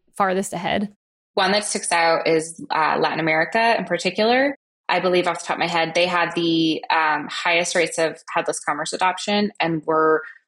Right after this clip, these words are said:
Speaker 2: much more invested in, uh, crypto as a form of payment than anywhere else.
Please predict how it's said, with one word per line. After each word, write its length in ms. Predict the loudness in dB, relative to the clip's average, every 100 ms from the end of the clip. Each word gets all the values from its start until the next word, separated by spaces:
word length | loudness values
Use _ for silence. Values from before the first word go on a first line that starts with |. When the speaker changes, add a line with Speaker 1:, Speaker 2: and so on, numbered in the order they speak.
| _ 0
Speaker 2:
much 360 | 2 2 2
more 320 | 0 2 2 2
invested 720 | 0 0 0 0 0 0 0
in, 600 | -2 0 -2 -2 -4 -4 0
uh, 200 | 0 0
crypto 580 | -2 -4 0 2 2 2 -2 _ _ _ -8 -4
as 180 | -2
a 60 | -4
form 180 | -2 -2
of 160 | -2
payment 540 | -6 -6 -2 0 0 -2
than 100 | -2
anywhere 320 | 0 0 0
else. 400 | 0 -2 -4 -10